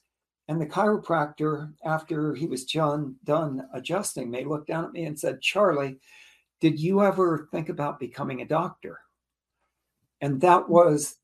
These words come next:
Speaker 1: the s-, this was more so. This was like, what happened, Courtney, was in that exact instant, there wasn't a split second,
Speaker 2: Mm-hmm.
Speaker 1: I was a doctor, right?
Speaker 2: Okay.
Speaker 1: Now,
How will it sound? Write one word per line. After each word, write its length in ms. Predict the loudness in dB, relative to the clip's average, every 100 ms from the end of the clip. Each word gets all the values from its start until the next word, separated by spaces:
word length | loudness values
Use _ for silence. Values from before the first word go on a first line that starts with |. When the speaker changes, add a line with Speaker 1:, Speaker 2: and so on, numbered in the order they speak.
| _
Speaker 1:
the 80 | -2
s-, 400 | 0 0 0 0 8
this 220 | 8 8
was 240 | 2 2
more 440 | 0 4 6 6 6
so. 420 | 2 0 0 0
This 280 | 2 2 2
was 340 | 0 0 0
like, 540 | 0 2 4 0 -6 _ _ _ _ _ _ _ _ _ -10
what 380 | 2 6 6
happened, 440 | 4 0 2 -2 -4
Courtney, 480 | 2 2 2 -4 -4
was 420 | -2 -2 -2 -8 -12 -4
in 280 | -4 -4 -4
that 320 | 0 0 -2 -4
exact 840 | -4 -4 -2 -2 2 6 4 4
instant, 440 | 0 0 -4 -10 -6
there 80 | -2
wasn't 480 | 4 4 4 -2 0
a 120 | -2
split 840 | 0 -4 -6 -8 _ 2 4 4 2
second, 540 | 2 2 0 -8 -12 _ _ _ -6
Speaker 2:
Mm-hmm. 240 | -4 2
Speaker 1:
I 120 | 4
was 200 | 4 2
a 60 | -2
doctor, 520 | 0 0 -2 -14 -16 _ _ _ _ _ _ _ _ _ -12
right? 240 | -8 -8 -12 _ _ _ _ _ _ -6 -6
Speaker 2:
Okay. 260 | 0 2 4
Speaker 1:
Now, 160 | 0